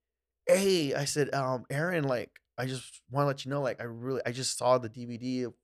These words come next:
three weeks ago, Live from the Level was just such a blessing." And he, the first thing is like,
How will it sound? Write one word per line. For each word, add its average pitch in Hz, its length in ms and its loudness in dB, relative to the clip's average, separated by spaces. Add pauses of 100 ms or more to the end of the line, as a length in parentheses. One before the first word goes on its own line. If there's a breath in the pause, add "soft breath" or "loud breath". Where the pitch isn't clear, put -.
(140)
three 127 140 2
weeks 135 220 2
ago, 120 240 2
Live 117 240 2
from 131 80 -6
the 123 100 0
Level 120 240 0
was 110 100 -10
just - 160 -10
such - 160 -6
a 113 60 -6
blessing." 127 560 2 (380 soft breath)
And 131 100 -2
he, 135 80 -2
the 139 100 -2
first 180 280 -2
thing 165 60 -4
is 151 80 0
like, 123 140 -2